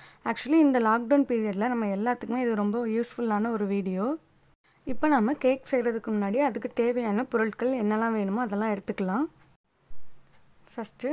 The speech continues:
நாம ரெண்டு கப்பு வீட் ஃப்ளோர் எடுத்திருக்கோம், கோதுமை மாவு. நம்ம மைதா மாவு எடுத்துக்கல, கோதுமை மாவு எடுத்துருக்குறோம்.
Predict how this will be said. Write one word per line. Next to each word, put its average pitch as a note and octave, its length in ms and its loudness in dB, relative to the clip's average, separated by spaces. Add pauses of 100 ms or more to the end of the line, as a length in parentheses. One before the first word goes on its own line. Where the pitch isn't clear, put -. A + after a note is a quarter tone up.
(100)
நாம A3 260 -2 (680)
ரெண்டு C#4 300 0 (280)
கப்பு A3+ 320 -2 (520)
வீட் C4 200 -4
ஃப்ளோர் B3 280 2
எடுத்திருக்கோம், G#3+ 440 -4 (100)
கோதுமை A#3 320 0 (120)
மாவு. F#3+ 280 -2 (400)
நம்ம G#3+ 220 -2
மைதா A3+ 300 0
மாவு G#3+ 160 0
எடுத்துக்கல, G#3 300 -4 (100)
கோதுமை A3+ 400 0
மாவு G3 180 -4
எடுத்துருக்குறோம். G3 520 -6